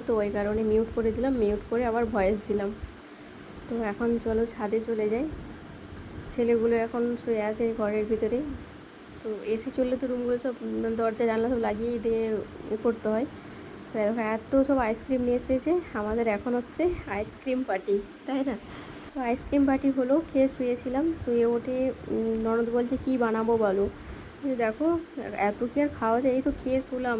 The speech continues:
তোমাকে যেটা ভালো লাগে তুমি ওটাই বানাও, আর যেন তুমি বলো না গো কী বানাবো।" আর ননদটা,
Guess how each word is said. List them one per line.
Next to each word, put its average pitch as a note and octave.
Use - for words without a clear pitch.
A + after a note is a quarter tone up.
তোমাকে A3+
যেটা A3+
ভালো B3+
লাগে C4
তুমি B3+
ওটাই A#3
বানাও, G3+
আর A3+
যেন A3+
তুমি A#3+
বলো A3
না G#3+
গো A3+
কী A#3
বানাবো।" G#3
আর B3
ননদটা, A3+